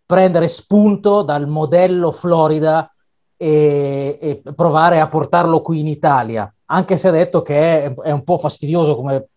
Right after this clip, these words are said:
come, è un politico, quindi c'è poco da fidarsi e, e nonostante, eh, pro-,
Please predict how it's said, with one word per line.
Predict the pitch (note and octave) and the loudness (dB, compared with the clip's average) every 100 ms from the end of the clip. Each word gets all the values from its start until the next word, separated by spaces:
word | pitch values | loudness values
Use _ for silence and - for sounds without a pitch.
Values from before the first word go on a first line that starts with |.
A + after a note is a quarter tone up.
| A2+ | -12
come, | - D3 D3 | -6 -4 -2
è | |
un | E3 | -2
politico, | E3 F#3 G3 D#3 B2 G#2+ - _ | 2 2 2 -2 -6 -10 -12 _
quindi | - D#3+ D#3+ | -8 -4 -4
c'è | D3 D3+ - _ | -4 -6 -6 _
poco | - D#3+ E3 | -4 -2 0
da | C#3+ | -2
fidarsi | D3+ D#3 F3 F3+ - F3+ | -2 2 2 2 0 0
e, | D3 C#3 B2+ - _ _ _ _ _ | 0 0 -6 -10 _ _ _ _ _
e | E3 C#3 C#3+ D3 | -4 -2 -2 -2
nonostante, | E3 F3+ - F#3 E3 F3 E3 D3+ C#3+ A#2 | 0 0 -2 0 0 0 0 0 -2 -4
eh, | D#3 D#3 - C3 - C3 - | -10 -12 -14 -20 -20 -16 -12
pro-, | - - | -12 -12